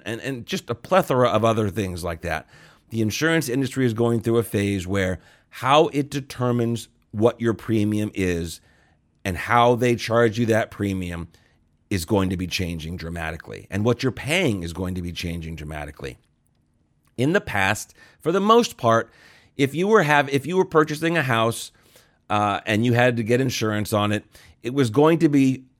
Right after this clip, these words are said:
similar, and I'm using that very loosely, in cost to what it would cost to rebuild that house in another part of the same town. It was going to be almost the same, right? Because it's in the same town, it's similar house, it'd be almost the same.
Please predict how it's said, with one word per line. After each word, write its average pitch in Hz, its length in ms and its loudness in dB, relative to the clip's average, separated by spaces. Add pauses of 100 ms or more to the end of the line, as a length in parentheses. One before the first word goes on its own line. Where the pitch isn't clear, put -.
similar, 120 840 2
and 98 140 -4
I'm 101 160 -2
using 101 180 0
that 92 140 -6
very 98 260 -2
loosely, 92 580 -4 (320)
in 120 200 2
cost 107 560 0 (260)
to 110 480 0
what 127 240 4
it 131 80 2
would 127 100 -4
cost 117 360 0
to 120 80 -2
rebuild 101 460 0
that 98 180 0
house 92 320 -4
in 98 160 -4
another 92 320 -2
part 92 280 -2
of 92 140 -4
the 117 80 -4
same 92 380 -2
town. 71 360 -10
It 78 60 -14
was 101 140 -8
going 139 180 -2
to 127 60 -2
be 123 240 0 (320)
almost 170 420 6
the 123 80 -2
same, 82 480 -2
right? 147 320 2
Because 170 380 0
it's 156 100 -10
in 139 120 0
the 110 100 -2
same 95 260 -4
town, 147 520 2
it's 123 100 -8
similar 90 380 -4
house, 139 500 0
it'd 131 80 -6
be 123 120 0
almost 104 300 -2
the 71 60 -12
same. 57 260 -12